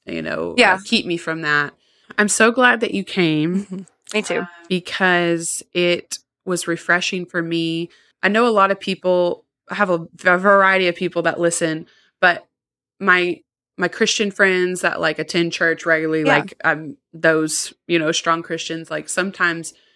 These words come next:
Speaker 1: it helps them to listen to things like
Speaker 2: Yeah.
Speaker 1: this because they get a different perspective from, I hate even to say the word, but, like, the secular world.
Speaker 2: Yeah, for sure.
Speaker 1: Because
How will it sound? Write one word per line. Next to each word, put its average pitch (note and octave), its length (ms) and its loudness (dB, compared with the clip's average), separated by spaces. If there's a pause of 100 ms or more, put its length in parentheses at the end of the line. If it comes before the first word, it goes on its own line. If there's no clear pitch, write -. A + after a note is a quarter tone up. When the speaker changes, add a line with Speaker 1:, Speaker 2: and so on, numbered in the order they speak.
(120)
Speaker 1:
it F3 140 0
helps F3+ 260 -4
them F3 220 0
to F#3+ 120 -8
listen G3 260 0
to G#3 80 0
things G3+ 260 -4
like D4+ 100 4
Speaker 2:
Yeah. F#4 200 4
Speaker 1:
this G3 140 -2
because E3+ 420 -8
they F3+ 180 0
get F#3 160 -2
a F#3 60 -2
different F3+ 340 -10
perspective E3+ 720 -6
from, D#3+ 500 0 (680)
I - 60 -12
hate G3+ 240 2
even C#3 200 -6
to D3+ 100 -14
say C#3+ 160 -4
the C#3+ 100 -4
word, C#3+ 280 -2
but, D3+ 120 -6
like, D3 180 -8
the D3+ 80 -8
secular D#3 520 -4
world. D#3+ 140 4
Speaker 2:
Yeah, F#4+ 420 8
for B3 180 2
sure. F4 320 4
Speaker 1:
Because G3+ 460 2